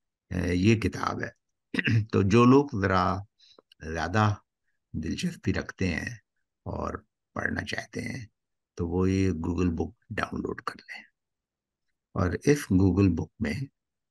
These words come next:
अ, it's a very nice book, I like this book।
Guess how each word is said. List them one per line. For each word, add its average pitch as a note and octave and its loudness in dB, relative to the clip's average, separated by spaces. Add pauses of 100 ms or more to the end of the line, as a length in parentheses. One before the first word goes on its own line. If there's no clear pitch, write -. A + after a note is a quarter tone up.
अ, E2+ -2
it's - -8
a B2+ 4
very E3 6
nice C#2 -2 (100)
book, - -10 (140)
I - -8
like D#2 -4
this F2+ -8 (120)
book। G#2+ -8